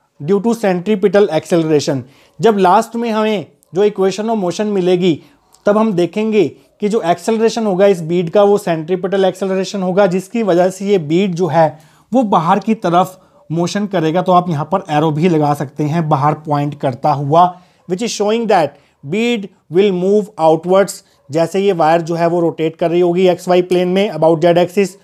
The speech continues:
तो ये बीड जो है सेंट्रीपिटल एक्सेलरेशन के कारण बाहर की तरफ मूव करेगा। तो स्टूडेंट्स, इसका जो मैथमेटिकल पार्ट है इस टॉपिक का, वो हम डिस्कस करेंगे आने वाले सेक्शंस के अंदर। तो स्टूडेंट्स, अब हमें फाइंड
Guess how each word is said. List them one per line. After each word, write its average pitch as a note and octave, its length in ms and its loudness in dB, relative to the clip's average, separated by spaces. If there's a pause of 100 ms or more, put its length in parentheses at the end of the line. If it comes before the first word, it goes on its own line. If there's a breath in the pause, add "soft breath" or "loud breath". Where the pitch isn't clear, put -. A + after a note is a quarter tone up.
(160 soft breath)
तो A3 60 2
ये A3+ 100 2
बीड A3 280 0
जो G3+ 100 0
है F#3 180 2
सेंट्रीपिटल G3 580 0
एक्सेलरेशन F3 540 -2
के F3 80 -6
कारण E3 320 2 (360 loud breath)
बाहर F3 280 0
की G#3 160 -4
तरफ E3+ 360 0 (320 soft breath)
मूव F3 340 -2
करेगा। D3+ 400 2 (320 loud breath)
तो A3 80 0
स्टूडेंट्स, A3+ 440 -2 (220)
इसका G#3 260 -2
जो A3+ 100 2
मैथमेटिकल G#3 680 2
पार्ट F3+ 360 2
है G3 100 2
इस F#3 120 -8
टॉपिक F3 360 -2
का, F#3 120 2
वो F3+ 140 0
हम E3+ 180 -6
डिस्कस D3+ 320 -10
करेंगे D3+ 540 -2 (300 soft breath)
आने D3 220 2
वाले D3+ 260 4
सेक्शंस C#3 560 -6
के D3+ 240 2
अंदर। B2 840 -6 (1120 soft breath)
तो C4 100 4
स्टूडेंट्स, C4 360 4
अब B3 160 4
हमें B3 200 2
फाइंड G#3+ 400 -2